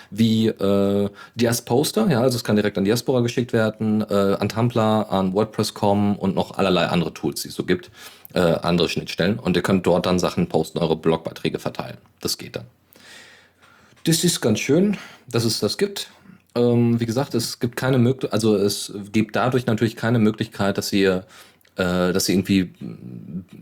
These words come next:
irg-, dass ihr irgendwann mal quasi den Kontakt zur Außenwelt verliert, ja, und dass ihr eure Beiträge verliert. Das heißt, wenn ihr zum Beispiel nur auf blogger com seid oder Blogspot, äh, oder nur auf Tumblr oder nur auf Facebook oder nur auf wordpress com,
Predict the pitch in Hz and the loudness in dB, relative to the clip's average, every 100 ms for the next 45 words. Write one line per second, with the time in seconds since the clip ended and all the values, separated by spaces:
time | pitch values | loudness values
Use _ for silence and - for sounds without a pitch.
0 | - 90 98 85 - 82 90 95 87 104 | -6 0 0 -2 -10 -6 -2 0 2 0
1 | 95 95 90 90 90 87 - 87 87 87 | 2 2 2 2 2 0 -2 -2 -2 -2
2 | - 90 - - - 98 - 123 117 - | -2 -4 -6 -6 -2 -2 0 2 2 2
3 | 120 135 143 - 95 95 120 98 90 95 | 2 2 0 -6 -2 0 2 0 0 -2
4 | 85 90 87 82 113 - 135 131 135 143 | 0 2 0 0 0 0 -2 0 0 0
5 | 95 98 - 92 90 87 82 87 101 101 | -2 -4 -2 -2 0 -4 -2 0 0 0
6 | 101 - 95 104 101 - 104 101 98 92 | -2 0 0 2 0 0 0 2 2 0
7 | 92 85 85 98 - - 85 - - - | 0 0 0 -2 -2 0 0 -2 -16 -20
8 | - - _ - 95 90 - 95 92 90 | -20 -20 _ -2 0 2 2 2 2 2
9 | 87 87 95 107 107 104 95 92 - 95 | 2 2 0 2 2 2 0 0 -2 -4
10 | 92 92 90 87 - 85 80 90 98 90 | -2 0 0 0 -2 0 0 0 0 0
11 | 85 - 95 90 - 85 85 82 82 90 | 0 -2 -4 -2 0 0 0 -2 0 0
12 | 82 85 - 82 - 80 - 82 80 | 0 -2 0 -2 0 -4 -2 -2 -2